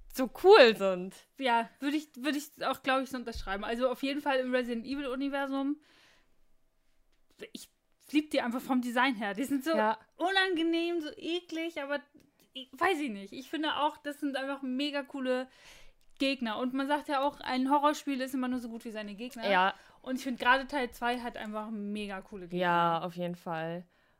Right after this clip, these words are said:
Speaker 1: Auch wenn immer alle viele Augen haben und rote Leuchtepunkte. <laughs> Aber es hat auch seinen Charme.
Speaker 2: Sozusagen die Zielscheiben.
Speaker 1: Ja.
Speaker 2: Die, die müssen halt dabei sein. So.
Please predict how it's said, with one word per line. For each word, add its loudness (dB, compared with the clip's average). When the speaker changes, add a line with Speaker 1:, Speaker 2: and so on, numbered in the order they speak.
Speaker 1:
Auch -2
wenn -2
immer -4
alle -6
viele -6
Augen -2
haben -6
und -4
rote -2
Leuchtepunkte. 2
<laughs> -2
Aber 10
es 4
hat 0
auch 0
seinen -4
Charme. -6
Speaker 2:
Sozusagen -6
die -14
Zielscheiben. 8
Speaker 1:
Ja. 6
Speaker 2:
Die, -6
die -2
müssen -8
halt -8
dabei -6
sein. -14
So. -8